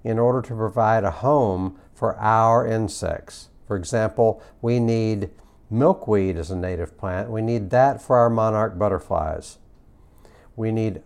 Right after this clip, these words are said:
uh, oak trees are a native plant. We need oak trees for over five hundred species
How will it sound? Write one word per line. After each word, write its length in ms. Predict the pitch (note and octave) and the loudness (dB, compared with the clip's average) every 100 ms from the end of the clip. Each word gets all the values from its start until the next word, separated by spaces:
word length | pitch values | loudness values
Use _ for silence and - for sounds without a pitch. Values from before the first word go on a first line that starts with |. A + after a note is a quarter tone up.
| _ | _
uh, 200 | - G2 G2 | -4 -2 2
oak 280 | D#3 F#3+ - | 2 2 -4
trees 600 | C3+ A#2 A#2 B2 - - _ - | -2 0 0 -2 -6 -14 _ -8
are 160 | - G2+ | 0 2
a 60 | |
native 480 | G2 G2+ G#2+ G#2 - | 2 0 -2 -2 -6
plant. 400 | - G2 F#2+ G2 - - - | -6 -4 -4 -4 -8 -20 -8
We 140 | A2 | -4
need 380 | A2 A#2+ A#2 - | -2 0 -2 -2
oak 300 | - C3+ D3 | 0 0 0
trees 640 | - C3+ C3 B2+ B2+ A#2 - - | -4 -2 0 0 -2 -4 -12 -20
for 640 | - - A2+ A2 G#2+ G2 - - - - - - | -8 0 4 4 4 0 -4 -20 -20 -20 -20 -8
over 320 | B2 B2 A2+ | -2 0 0
five 680 | - - C3+ D3 D#3 D3+ G2+ | -2 0 2 4 2 0 -2
hundred 440 | C3 C3+ A2+ F#2+ | -4 -2 -2 -4
species 840 | - A#2+ G#2+ - G#2+ F#2 F2 - | -8 -6 -4 -4 -4 -4 -6 -10